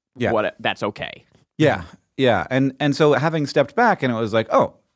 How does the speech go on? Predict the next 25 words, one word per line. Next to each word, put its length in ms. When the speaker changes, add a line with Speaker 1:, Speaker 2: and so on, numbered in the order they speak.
Speaker 1:
like, 320
nothing 1000
died, 420
like, 240
nothing 440
fell 300
apart." 520
Like, 280
I, 520
uh, 500
and, 160
like, 180
so 220
sort 200
of, 160
like, 180
think, 320
what 200
are 140
the 340
things 380
that 160
I'm 300
really, 260
like, 240